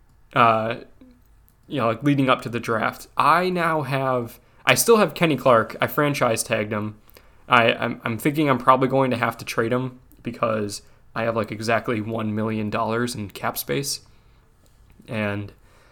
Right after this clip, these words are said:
so I traded Preston Smith and, uh, Rick Wagner,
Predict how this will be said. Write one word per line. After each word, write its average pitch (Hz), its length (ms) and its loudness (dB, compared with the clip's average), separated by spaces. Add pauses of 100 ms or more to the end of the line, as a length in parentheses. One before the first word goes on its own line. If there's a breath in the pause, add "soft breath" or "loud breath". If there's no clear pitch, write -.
(460 soft breath)
so 120 400 6
I 120 160 4
traded 156 500 0
Preston 143 420 -2
Smith 127 560 -2 (560 soft breath)
and, 110 680 0
uh, 107 500 0
Rick 135 320 0
Wagner, 117 600 0